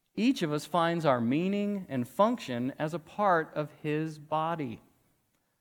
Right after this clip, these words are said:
But as a chopped off finger or a cut off toe, we wouldn't amount to much, would we? So since we find ourselves fashioned into all these excellently formed and marvelously functioning parts in Christ's body,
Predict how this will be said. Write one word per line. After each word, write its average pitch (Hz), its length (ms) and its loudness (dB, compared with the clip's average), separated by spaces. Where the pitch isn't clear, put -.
But 165 120 2
as 175 140 2
a 196 40 0
chopped 196 400 6
off 185 280 2
finger 196 340 0
or 156 140 4
a 139 60 0
cut 180 220 2
off 175 260 6
toe, 196 260 4
we 147 160 4
wouldn't 208 260 0
amount 170 340 0
to 165 80 -6
much, 165 440 0
would 135 260 -2
we? 107 240 -8
So 175 100 0
since 208 280 0
we 214 100 -2
find 220 440 4
ourselves 156 680 4
fashioned 185 480 2
into 160 200 2
all 175 260 6
these 170 380 0
excellently 185 580 -2
formed 196 680 2
and 123 160 0
marvelously 190 800 2
functioning 180 520 -6
parts 175 380 -2
in 131 100 -4
Christ's 156 380 -4
body, 123 500 -4